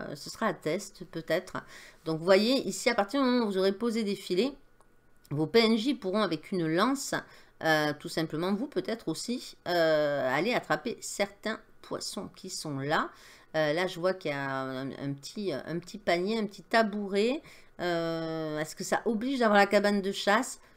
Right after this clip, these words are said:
Ou est-ce que simplement il faut mettre des filets ? Je testerai et je vous tiendrai au courant. Donc voilà, ça, c'est la, la, la photo, euh, qu'ils avaient mis, euh, pour montrer le, le nouveau système de pêche qu'il y aurait. Et en suivant, vous avez donc la mise à jour.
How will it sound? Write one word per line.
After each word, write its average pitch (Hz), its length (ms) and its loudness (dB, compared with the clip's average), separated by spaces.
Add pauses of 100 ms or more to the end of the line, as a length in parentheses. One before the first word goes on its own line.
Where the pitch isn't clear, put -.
(220)
Ou 165 120 6
est-ce 208 200 4
que 185 80 -12
simplement 254 460 2
il 254 80 2
faut 240 100 -8
mettre 226 180 0
des 220 120 0
filets ? 233 400 0
Je 208 160 -4
testerai 214 680 -2
et 196 160 2
je 180 120 -2
vous 180 160 -6
tiendrai 202 360 -4
au 190 60 0
courant. 196 380 0
Donc 175 160 -2
voilà, 156 220 0
ça, - 140 -14
c'est 196 200 -2
la, 151 280 0 (540)
la, 127 260 -2
la 131 160 -4
photo, 190 560 -4
euh, 156 280 -2
qu'ils 156 300 -6
avaient 165 220 2
mis, 202 360 0
euh, 147 320 -4 (100)
pour 160 140 -4
montrer 160 400 -4
le, 175 220 0
le 160 180 -4
nouveau 180 240 -4
système 190 440 -4
de 170 100 -4
pêche 226 500 -2
qu'il 185 160 -8
y 160 80 -2
aurait. 180 260 0 (340)
Et 156 100 -2
en 147 80 0
suivant, 196 440 -2
vous 175 160 -6
avez 160 180 0
donc 247 300 -2
la 220 160 2
mise 285 180 2
à 220 100 2
jour. 156 180 -6